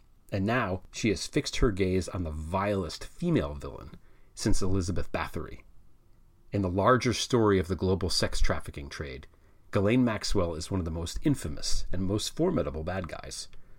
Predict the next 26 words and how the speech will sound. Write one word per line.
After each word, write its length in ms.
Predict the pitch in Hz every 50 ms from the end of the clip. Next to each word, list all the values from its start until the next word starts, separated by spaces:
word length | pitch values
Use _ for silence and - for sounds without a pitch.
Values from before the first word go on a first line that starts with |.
| - - - - -
Her 100 | - 131
father 400 | - - - 143 151 139 123 104
was 160 | 95 95 85
a 60 | 101
notorious 580 | 90 90 92 - - 135 117 101 87 78 - -
spy, 420 | - - 196 151 135 131 127 - - - - - - - - - - - -
a 60 | -
foreigner 520 | - - - 139 135 127 117 104 101 87 73
who 120 | 95 101
managed 400 | 95 95 87 90 90 85 80 -
to 80 | - 95
ingratiate 580 | 87 85 82 95 98 104 101 - 104 90 78
himself 420 | - 82 80 - - 76 76 - -
into 160 | 98 85 -
the 80 | 80
highest 460 | 82 - - - 110 98 87 82 - -
reaches 380 | 101 98 82 - 82 78 -
of 80 | 85 76
the 80 | -
British 320 | 80 - 87 82 80 - -
establishment. 640 | 85 - - - 104 - 113 104 - - - - - _ _ _ - - - - - _ _ _ - - - - - -
Her 100 | - 120
business 400 | 95 95 107 127 117 127 120 -
partner, 340 | - - - 92 - - 85
Jeffrey 380 | 78 - 95 - - 95 87 92
Epstein, 460 | 95 - - - - 80 73 85